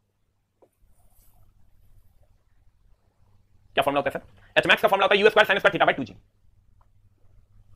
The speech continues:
आप कहोगे, "कहां से लाया?" इसका कोई पता नहीं है, सिर्फ formula होता है, तीन गो फॉर्मूला होता है, उसको याद रखना हो।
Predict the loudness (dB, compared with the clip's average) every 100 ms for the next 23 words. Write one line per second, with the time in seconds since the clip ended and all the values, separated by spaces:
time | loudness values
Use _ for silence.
0 | _ -2 0 2 2 2 2 0 -2 -2
1 | -4 -4 -4 -2 -2 -4 -6 -6 -4 -4
2 | -4 -8 -6 -6 -8 -18